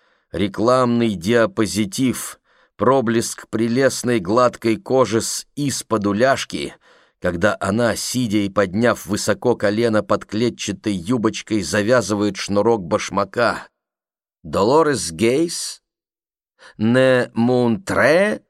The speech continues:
павуа жамп". Это говорит ее мать, думающая, что знает по-французски.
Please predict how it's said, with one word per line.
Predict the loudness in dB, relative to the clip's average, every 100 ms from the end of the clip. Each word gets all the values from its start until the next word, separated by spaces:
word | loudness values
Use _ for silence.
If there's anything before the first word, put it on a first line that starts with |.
| _
павуа | 2 4 6 6 4 0
жамп". | 0 4 4 2 -6 -18 -20 _ _ _ _ _ _ _ _ _ _ _ -14
Это | -8 -4
говорит | -2 -2 -2
ее | -2 -2
мать, | 0 0 0 -4 -16 _ _ _
думающая, | -8 -2 2 2 0 -2 -2 -2
что | -2 -4
знает | -2 -2 0 2 2 0
по-французски. | -6 -2 -4 -2 -8 -8 -12 -18